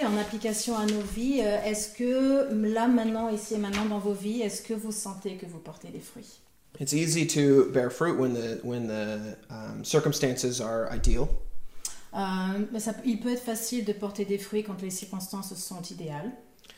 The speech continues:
Speaker 2: But, uh, we live in a fallen world, and so sometimes, uh,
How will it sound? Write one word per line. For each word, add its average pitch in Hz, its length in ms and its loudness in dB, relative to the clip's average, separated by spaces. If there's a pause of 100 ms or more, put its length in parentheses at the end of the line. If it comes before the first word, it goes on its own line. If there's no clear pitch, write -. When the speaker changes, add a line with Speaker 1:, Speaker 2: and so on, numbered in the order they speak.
(280)
Speaker 2:
But, 131 320 4
uh, 135 200 8
we 135 140 8
live 139 160 8
in 135 60 4
a 127 60 2
fallen 127 320 -2
world, 113 280 0
and 139 80 0
so 131 140 -4
sometimes, 113 840 -6 (320)
uh, 110 340 -8